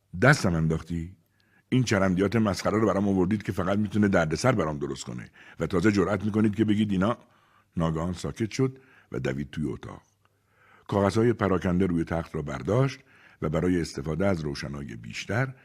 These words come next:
به پنجره نزدیک شد و دوباره آنها را خواند. فریاد زد: «خدا جون، نجات پیدا کردم.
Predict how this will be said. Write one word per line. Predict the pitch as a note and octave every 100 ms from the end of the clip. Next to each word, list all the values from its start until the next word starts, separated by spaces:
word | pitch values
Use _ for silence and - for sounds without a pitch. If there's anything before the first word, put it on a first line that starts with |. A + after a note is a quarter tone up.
| _ _ -
به | -
پنجره | - C2 B1 G#2+
نزدیک | C3 B2 C3+ C3
شد | D3+ C3
و | E2+
دوباره | D#2 C#2+ D#2
آنها | F#2+ D2
را | D2+
خواند. | C2+ C2 A1 - _ _ _ _ _ _ _
فریاد | - D#2 F#2 G2
زد: | F#2 G#2+ G2 _ _ _ _ _ _ _ _ _
«خدا | - - D3 C3+ A#2
جون، | F2 F2 G#2
نجات | C3 C#3 F#3+ -
پیدا | C#3 G#2+
کردم. | - E2 D2 C2